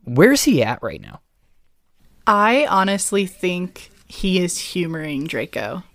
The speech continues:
Speaker 2: in the scenes in book two. Um, I, I will give the disclaimer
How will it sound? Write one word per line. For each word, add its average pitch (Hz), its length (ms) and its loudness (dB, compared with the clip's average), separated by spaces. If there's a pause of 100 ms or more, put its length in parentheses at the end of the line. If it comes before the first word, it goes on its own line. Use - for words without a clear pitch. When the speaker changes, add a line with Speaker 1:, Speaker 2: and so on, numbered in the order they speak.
(160)
Speaker 2:
in 180 140 -2
the 165 100 -4
scenes 156 500 -8
in 151 220 -8
book - 180 -12
two. - 360 -8 (520)
Um, 156 600 2 (460)
I, 196 240 8
I 190 120 4
will 202 380 8
give 190 320 2
the 226 100 4
disclaimer 185 840 0